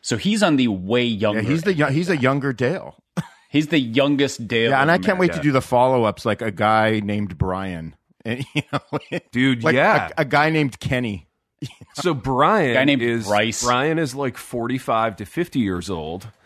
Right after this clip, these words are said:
Speaker 2: Yeah.
Speaker 3: He grew up in the seventies, eighties, and
Speaker 2: yeah, all my
Speaker 3: nineties.
Speaker 2: friends were named Brian or Kenny.
Speaker 3: Oh, mine too.
Speaker 2: Yeah.
Speaker 3: Yeah.
Speaker 2: Yeah,
Speaker 3: Yeah.
Speaker 2: yeah.
Speaker 3: Absolutely. Um,
Speaker 1: I was just thinking about this yesterday 'cause I was, I was, uh, working, uh,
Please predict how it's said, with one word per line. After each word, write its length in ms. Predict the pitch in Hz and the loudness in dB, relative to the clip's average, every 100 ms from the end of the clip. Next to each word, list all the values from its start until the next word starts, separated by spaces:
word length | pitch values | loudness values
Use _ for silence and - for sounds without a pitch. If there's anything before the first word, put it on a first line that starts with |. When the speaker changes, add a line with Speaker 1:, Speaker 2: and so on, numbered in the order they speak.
| _ - | _ -12
Speaker 2:
Yeah. 220 | 113 143 - | -8 -6 0
Speaker 3:
He 160 | 131 | 2
grew 200 | 143 151 | 4 2
up 120 | 139 | 2
in 60 | 135 | 2
the 200 | 123 113 | 2 2
seventies, 540 | - 127 113 117 104 | 2 2 2 2 2
eighties, 300 | 113 107 104 | 2 2 0
and 120 | 101 98 | 0 0
Speaker 2:
yeah, 140 | 107 | 2
all 140 | 139 147 | 2 2
my 120 | 156 | 0
Speaker 3:
nineties. 140 | 151 | 0
Speaker 2:
friends 280 | 160 156 151 | 0 0 0
were 100 | 156 | -2
named 240 | 147 139 | -2 -2
Brian 420 | 101 120 123 135 139 | 0 0 0 -2 -4
or 80 | |
Kenny. 320 | 139 - 113 113 | -6 -6 -2 2
Speaker 3:
Oh, 180 | 127 | 4
mine 220 | 110 104 101 | 6 4 2
too. 260 | 104 80 | 0 -2
Speaker 2:
Yeah. 260 | 76 67 - | -2 -6 -8
Speaker 3:
Yeah. 140 | 104 95 | -12 -8
Speaker 2:
Yeah, 40 | |
Speaker 3:
Yeah. 0 | |
Speaker 2:
yeah. 200 | 85 64 - _ _ | -6 -6 -10 _ _
Speaker 3:
Absolutely. 680 | 92 87 104 92 87 71 69 - _ - | -2 0 -2 0 -2 -4 -10 -16 _ -6
Um, 680 | 87 87 85 85 85 82 - _ _ _ - | -2 0 0 0 -2 -4 -10 _ _ _ -2
Speaker 1:
I 80 | 139 | 2
was 160 | 156 - | 2 0
just 140 | 214 | -2
thinking 260 | 196 196 175 | -2 -2 0
about 220 | 139 131 | 0 0
this 140 | 123 | 0
yesterday 360 | 123 139 117 104 | 0 0 0 -2
'cause 180 | 104 107 | 0 2
I 100 | 107 | 2
was, 320 | 110 101 - | 2 -2 -6
I 120 | 101 110 | -2 0
was, 300 | 110 90 - - | 0 -6 -14 -6
uh, 140 | 98 - 104 _ - | -6 -6 -12 _ -8
working, 600 | 113 113 - 107 98 - | -2 0 0 0 -2 -6
uh, 60 | _ | _